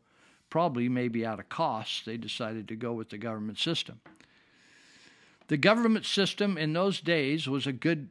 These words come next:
they were good educated, they were good people. There were patriots, there were teachers that were older,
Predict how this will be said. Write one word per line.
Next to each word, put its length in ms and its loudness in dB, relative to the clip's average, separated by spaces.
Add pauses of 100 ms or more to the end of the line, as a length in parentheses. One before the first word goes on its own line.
(100)
they 160 0
were 160 -2
good 280 2
educated, 600 -2 (100)
they 180 -2
were 180 -6 (140)
good 200 2
people. 520 -2
There 140 -2
were 120 -4
patriots, 800 -2
there 100 -6
were 140 -8
teachers 500 -4
that 140 -8
were 160 -8
older, 500 2